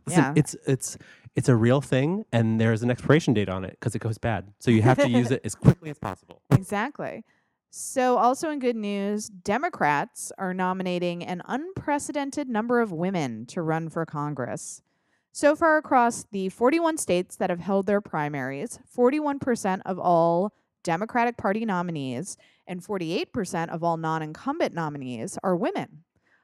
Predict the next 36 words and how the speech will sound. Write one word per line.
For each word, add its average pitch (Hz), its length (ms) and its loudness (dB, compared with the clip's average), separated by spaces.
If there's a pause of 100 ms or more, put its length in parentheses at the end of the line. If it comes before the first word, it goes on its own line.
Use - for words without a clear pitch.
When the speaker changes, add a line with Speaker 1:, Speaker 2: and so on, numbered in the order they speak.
Speaker 2:
a 233 100 2
level 269 300 4
that 247 180 2
simply 208 380 -2
obliterates 196 1080 2 (100)
all 240 280 4
previous 226 520 -2
records. 180 760 -2 (100)
Speaker 1:
Woo. 349 380 2
Speaker 2:
And, 185 180 0
uh, 170 320 4
there's 175 240 0
a 165 100 2
handy 175 300 -2
little 160 220 0
chart - 320 -2
here 175 240 -2
at 151 180 -4
Vox 156 460 -4 (480)
where, 170 420 -2 (100)
I 180 80 -6
mean, 165 200 -6
twenty 170 340 -4
eighteen, 143 300 -8
it's 131 180 -10
just - 520 -10 (680)
in 320 140 -2
a 339 80 0
league 330 180 0
of 349 140 0
its 359 180 0
own, 294 380 0
as 156 180 -6
you 147 80 -6
can 147 180 -8
see. 139 320 -10